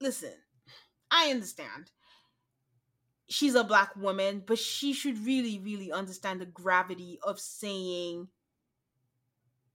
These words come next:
using the word aggressive, especially when we didn't have video footage. Because I'm not gonna lie, when we talked about it, when that happened and she was, like, so aggressive and all that, I, my mind went to the worst 'cause I'm like, it had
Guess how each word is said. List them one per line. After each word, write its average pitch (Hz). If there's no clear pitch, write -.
using 226
the 208
word 190
aggressive, 180
especially 226
when 202
we 196
didn't 180
have 170
video 175
footage. -
Because 320
I'm 359
not 359
gonna 339
lie, 359
when 240
we 262
talked 330
about 165
it, 131
when 285
that 330
happened 262
and 247
she 220
was, 202
like, 185
so 220
aggressive 196
and 196
all 175
that, 220
I, 220
my 269
mind 453
went 440
to 370
the 277
worst 392
'cause 269
I'm 254
like, 240
it 277
had 320